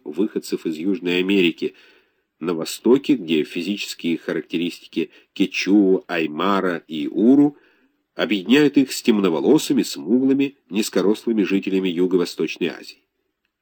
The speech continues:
Или же физический облик представителей доингских культур Перу отличал их от исторически известных невысоких круглоголовых индейцев этих мест?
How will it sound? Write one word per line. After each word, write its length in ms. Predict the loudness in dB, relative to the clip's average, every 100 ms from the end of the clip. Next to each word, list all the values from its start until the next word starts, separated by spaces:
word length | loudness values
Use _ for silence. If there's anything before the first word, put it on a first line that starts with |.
| _ _ _ _ _ -20 -2
Или 200 | 2 4
же 140 | 4 2
физический 540 | 0 0 -2 0 6
облик 400 | 6 6 2 0
представителей 680 | -2 0 4 4 6 6 6
доингских 840 | 6 6 8 6 4 -4 0 0
культур 380 | 2 2 4 2
Перу 460 | 4 4 4 2 -2 _ _ _ _ _ _ _
отличал 580 | 0 0 0 2 2 2
их 120 | 0
от 120 | -4 -8
исторически 640 | -4 -2 -2 -4 -4 -4
известных 520 | 2 2 2 -2 -4
невысоких 600 | -4 -4 0 0 2 -2
круглоголовых 720 | 0 0 0 -2 0 2 0 -2
индейцев 480 | -4 -4 -4 -8
этих 240 | -10 -12 -16
мест? 320 | -16 -16